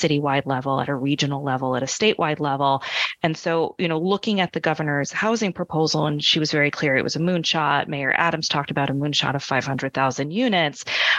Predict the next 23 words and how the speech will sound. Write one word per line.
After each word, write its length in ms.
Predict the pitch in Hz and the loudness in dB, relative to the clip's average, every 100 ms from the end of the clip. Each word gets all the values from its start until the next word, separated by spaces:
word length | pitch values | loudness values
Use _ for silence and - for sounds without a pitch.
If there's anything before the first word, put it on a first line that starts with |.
| - - - | -2 -12 -2
It 140 | 208 | 0
was, 160 | 202 - | 0 -2
this 260 | 175 190 214 | 0 0 2
was 140 | 180 | 0
more 220 | 180 175 | 2 2
about 240 | 170 151 - | 2 0 0
aspiration 760 | 156 147 - 151 143 139 156 147 | -2 0 -4 -2 0 2 2 2
and 120 | 139 | 0
how, 180 | 143 156 | 0 -2
what 280 | 165 165 175 | -2 0 2
are 80 | 170 | 2
the 80 | 160 | 0
different 320 | 156 143 131 | -2 -4 -4
tools 300 | - 147 139 | -2 -2 0
that 100 | - | 0
we 80 | - | 0
can 160 | 147 | -2
put 160 | - 151 | -2 -2
together 400 | - 139 131 127 | 0 2 2 0
to, 240 | 127 131 | 2 2
to 340 | - - 147 - | 2 0 0 0
start 520 | - - - 175 156 - 170 | -2 -2 0 0 0 -2 0
to 320 | 151 139 | 2 2